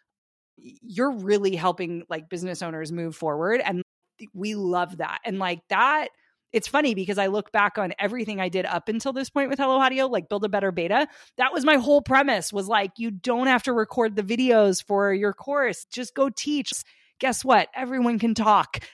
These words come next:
And so if we create that content while the pressure of a public show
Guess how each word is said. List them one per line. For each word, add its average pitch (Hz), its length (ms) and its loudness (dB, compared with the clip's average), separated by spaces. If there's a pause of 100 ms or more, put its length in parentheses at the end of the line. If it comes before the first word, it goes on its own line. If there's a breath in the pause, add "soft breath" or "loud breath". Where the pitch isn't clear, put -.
And 202 200 -6
so 226 440 2 (120)
if 220 160 -6
we 233 100 -4
create 262 360 -4
that 226 200 4
content 233 520 2
while 226 340 6
the 196 100 -4
pressure 254 400 -4
of 233 80 -2
a 208 60 -2
public 349 420 0
show 175 480 -2